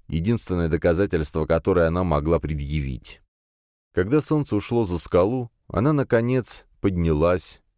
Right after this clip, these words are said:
ноги у нее дрожали. Телефон Люка лежал экраном вниз неподалеку от стены. Дисплей разбился так жестоко, что когда она подняла его, осколки осыпались.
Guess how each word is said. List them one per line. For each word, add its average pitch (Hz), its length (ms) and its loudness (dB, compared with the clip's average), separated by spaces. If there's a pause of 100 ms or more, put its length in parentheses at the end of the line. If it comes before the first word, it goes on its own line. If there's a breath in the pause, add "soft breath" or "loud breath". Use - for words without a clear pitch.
ноги 104 340 0
у 78 60 2
нее 76 280 0
дрожали. 62 720 -2 (260)
Телефон 78 400 0
Люка 85 240 0
лежал 73 320 2
экраном 78 340 0
вниз 85 340 -2
неподалеку 73 540 0
от 71 120 0
стены. 71 520 -4 (280)
Дисплей 95 500 2
разбился 90 600 2
так 131 300 2
жестоко, 78 640 -2
что - 240 -2
когда 98 360 2
она 107 160 0
подняла 95 560 2
его, 82 420 2 (300)
осколки 87 520 0
осыпались. - 680 -4